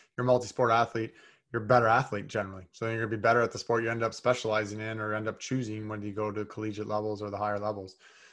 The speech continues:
So there's pure just athletic abilities and,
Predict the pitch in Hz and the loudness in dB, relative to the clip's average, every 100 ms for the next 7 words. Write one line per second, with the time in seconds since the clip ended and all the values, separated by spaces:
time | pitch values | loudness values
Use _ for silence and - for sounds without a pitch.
0 | _ - 117 107 - - 120 104 _ - | _ 0 2 2 -2 0 0 -2 _ 0
1 | 170 123 110 - 113 107 110 117 117 - | 2 4 0 0 0 0 0 2 0 -6
2 | - _ 113 101 110 107 104 110 113 104 | -20 _ -6 -2 0 0 -2 -4 -6 -8
3 | 101 | -10